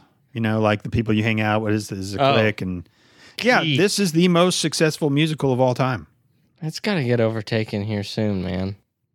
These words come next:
Speaker 2: Cry Baby was better than this. Moulin Rouge is better than this.
Speaker 1: So back in, uh, nineteen seventy-eight, the budget for this movie was six million dollars.
Speaker 2: Wow.
Speaker 1: Guess how much it made?
Speaker 2: Mm,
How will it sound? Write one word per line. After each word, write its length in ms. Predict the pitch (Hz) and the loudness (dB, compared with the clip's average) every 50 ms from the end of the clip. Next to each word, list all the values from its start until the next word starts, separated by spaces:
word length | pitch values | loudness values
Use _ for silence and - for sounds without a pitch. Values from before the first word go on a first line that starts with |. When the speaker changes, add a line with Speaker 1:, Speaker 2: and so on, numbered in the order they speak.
| - - - | -20 -18 -14
Speaker 2:
Cry 260 | - - 214 220 233 | -8 -4 -2 0 0
Baby 320 | 208 147 131 123 123 123 120 | 2 2 2 2 2 2 0
was 160 | 117 113 113 | 0 0 -2
better 260 | 113 117 113 113 113 | 0 0 2 2 2
than 200 | 113 110 110 107 110 | 0 0 -2 -2 -2
this. 320 | 110 117 135 151 - - | 0 0 -2 -2 -2 -2
Moulin 400 | 170 170 180 190 190 175 160 151 | 0 0 2 2 2 2 2 2
Rouge 300 | 147 151 156 160 160 147 | 2 2 2 0 -2 -2
is 140 | 131 120 113 | -4 -6 -2
better 260 | 110 110 107 107 110 | -2 0 0 2 0
than 180 | 107 104 101 104 | 0 -2 -2 -2
this. 380 | 107 113 123 147 - - - - _ _ _ _ _ _ _ _ _ _ - | -2 0 0 -2 -4 -6 -12 -16 _ _ _ _ _ _ _ _ _ _ -4
Speaker 1:
So 220 | - - 175 160 | 0 2 2 2
back 400 | 139 139 156 165 175 185 - - - - | 2 2 2 4 4 2 2 -2 -6 -2
in, 600 | 156 147 143 147 147 147 147 143 139 139 127 135 - _ - | 2 2 4 4 4 4 4 4 2 0 -2 -6 -12 _ -2
uh, 260 | 123 123 123 123 120 | 2 2 4 4 2
nineteen 440 | 120 127 139 156 143 - 165 160 151 | 2 2 0 0 0 0 -2 -2 0
seventy-eight, 640 | - - 156 143 143 139 135 123 113 110 107 - - _ _ _ _ _ _ _ | 0 0 2 2 2 2 2 4 4 2 0 -2 -6 _ _ _ _ _ _ _
the 80 | 135 | -2
budget 280 | 123 151 175 175 185 160 | 2 2 2 2 2 2
for 100 | - 156 | 2 2
this 160 | 143 139 - 135 | 2 2 2 4
movie 340 | 127 127 120 113 117 113 | 2 4 4 4 4 4
was 200 | 110 104 104 98 | 4 2 0 0
six 240 | - - 127 107 - | 0 0 0 0 0
million 260 | 110 104 104 104 98 | 0 0 2 2 0
dollars. 420 | 95 98 82 78 78 76 - - - _ _ _ _ _ _ _ | 0 -2 -2 -4 -10 -14 -16 -18 -20 _ _ _ _ _ _ _
Speaker 2:
Wow. 280 | 90 95 98 98 87 - _ _ _ _ - | -10 -8 -8 -8 -10 -12 _ _ _ _ -2
Speaker 1:
Guess 180 | 123 143 139 - | 0 0 2 2
how 100 | 139 131 | 2 4
much 180 | 127 120 - | 4 2 0
it 60 | - 101 | -2 -6
made? 220 | 101 92 85 80 - - _ _ _ _ _ _ _ _ _ _ _ _ _ _ _ _ _ _ | -8 -10 -10 -12 -14 -20 _ _ _ _ _ _ _ _ _ _ _ _ _ _ _ _ _ _
Speaker 2:
Mm, 1800 | 92 120 135 135 135 135 135 135 135 135 135 135 135 135 139 139 139 139 135 135 135 135 135 139 143 139 139 135 135 135 139 135 135 127 127 | -10 -6 -4 -2 -2 -2 -2 -2 -2 -2 -2 0 -2 -2 0 0 0 0 0 0 2 2 2 2 4 4 4 2 2 2 0 0 0 -2 -2